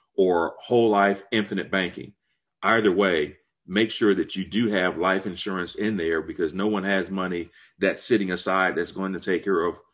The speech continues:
that's earmarked just to take care of funeral expenses. You need to make sure that's managed in an appropriate manner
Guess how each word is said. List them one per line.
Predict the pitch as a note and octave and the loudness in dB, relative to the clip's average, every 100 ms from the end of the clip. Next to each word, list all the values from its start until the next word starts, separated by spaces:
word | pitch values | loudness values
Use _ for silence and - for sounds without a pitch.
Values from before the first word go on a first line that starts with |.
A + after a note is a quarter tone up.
| _ _ _ | _ _ _
that's | - F2+ - | -6 -4 2
earmarked | B2+ G#2 F#2 E2+ - | 2 2 0 -2 -2
just | G2 G#2+ | -2 -2
to | G2+ | -2
take | G2+ E2+ | -4 0
care | F#2 | 0
of | E2+ | 0
funeral | G#2+ F2 | -2 -6
expenses. | C#2 - D2+ - - _ _ - | -8 -12 -12 -12 -16 _ _ -4
You | |
need | A#2+ C3 | 0 2
to | |
make | A#2 G2 | 2 0
sure | - F#2 | 0 0
that's | F#2 - | 0 -2
managed | F#2 F2 F2+ | -4 -4 -4
in | D2 | -8
an | E2 | -8
appropriate | - G#2+ G#2 F#2+ | -2 -2 0 -2
manner | F#2+ G2 G2 F#2+ | 0 0 -2 -6